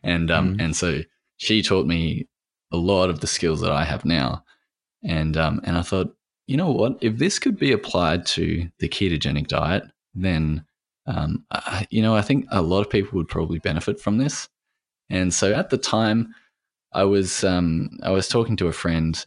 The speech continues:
Speaker 1: and he really wanted to get out of his business. He was, he was working for someone else, like, sort of in the same scenario that I was in this year. Uh, he was working for someone else, and he really wanted to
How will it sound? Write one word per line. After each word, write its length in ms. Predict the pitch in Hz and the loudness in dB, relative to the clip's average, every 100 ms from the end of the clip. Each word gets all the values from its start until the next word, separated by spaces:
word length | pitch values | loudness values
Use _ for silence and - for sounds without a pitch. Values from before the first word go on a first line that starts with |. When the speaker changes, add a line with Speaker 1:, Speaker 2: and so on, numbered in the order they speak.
| _ | _
Speaker 1:
and 380 | 82 73 73 73 - - | -2 0 0 -2 -6 -8
he 260 | - 101 113 | -4 0 2
really 400 | 107 101 101 95 | 0 0 2 2
wanted 320 | 90 85 82 | 0 0 -2
to 340 | - 85 80 82 - _ _ _ _ - - | -2 -2 -2 -4 -8 _ _ _ _ -8 -6
get 200 | - 85 | 0 0
out 160 | 80 78 | 2 0
of 100 | - | 0
his 200 | 80 - | -4 -2
business. 440 | 82 78 - - | -4 -6 -6 -4
He 160 | 92 90 | 0 0
was, 320 | 85 - - _ | 0 -2 -10 _
he 140 | - 98 | -2 0
was 200 | 95 - | 0 0
working 280 | 78 80 80 | 0 0 -2
for 260 | 76 73 | 0 -2
someone 280 | - 78 71 | 0 0 0
else, 360 | 73 73 - - | 0 -2 -4 -2
like, 160 | 87 | -2
sort 160 | - 160 | 2 2
of 60 | |
in 100 | 95 | 2
the 60 | 82 | 2
same 320 | - 78 82 - _ _ - | 0 0 -2 -6 _ _ -6
scenario 480 | - 78 78 78 | 0 2 2 0
that 140 | 76 73 | 0 0
I 80 | 71 | -2
was 160 | 73 | -2
in 240 | 76 73 - _ - | -2 -2 -4 _ -6
this 220 | 76 - | -4 -2
year. 260 | - 78 82 _ _ _ _ - | -2 -4 -6 _ _ _ _ -6
Uh, 240 | 80 76 | -2 -2
he 140 | 78 85 | 0 -2
was 120 | 78 | 0
working 200 | 82 80 | 0 0
for 100 | 73 | -2
someone 280 | - 82 80 | 0 0 2
else, 320 | 92 92 - | 2 2 0
and 120 | 80 78 | -2 0
he 160 | 78 | 0
really 240 | 80 95 90 | 2 2 2
wanted 280 | 85 80 | 2 0
to 320 | - 80 80 | 0 0 0